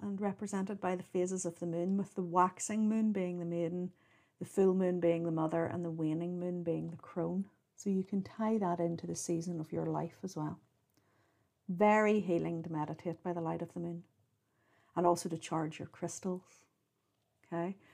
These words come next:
Uh, imbue the mystical and magical properties of the moon. Imagine bathing in the moonlight.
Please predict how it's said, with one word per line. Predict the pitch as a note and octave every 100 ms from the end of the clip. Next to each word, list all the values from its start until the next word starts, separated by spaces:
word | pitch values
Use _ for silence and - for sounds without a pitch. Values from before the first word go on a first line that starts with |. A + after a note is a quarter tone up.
| - - - -
Uh, | F#3 F3+ -
imbue | F#3+ F#3+ G3
the | F#3
mystical | F3 E3+ E3 F#3 F3+
and | E3 E3
magical | D3+ D#3 -
properties | - - D#3 D#3+ E3 E3
of | E3
the | F3+
moon. | F3
Imagine | F3 E3+ E3 E3+ E3+ -
bathing | E3+ D#3+ F#3 F#3+
in | F#3
the |
moonlight. | F3+ F3 F3 F3+ F#3 _